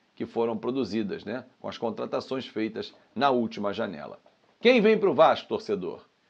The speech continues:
De novo, eu traria Jorge Jesus. Nome do tamanho do Vasco. O Vasco precisa de profissionais do seu tamanho. A torcida do Vasco precisa de profissionais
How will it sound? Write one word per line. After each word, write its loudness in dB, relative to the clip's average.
De 4
novo, 8
eu 12
traria 6
Jorge 4
Jesus. -8
Nome 2
do -4
tamanho 4
do -2
Vasco. -4
O -12
Vasco 10
precisa 4
de 0
profissionais 0
do 0
seu 10
tamanho. 4
A 6
torcida 6
do 2
Vasco 4
precisa 10
de 2
profissionais 0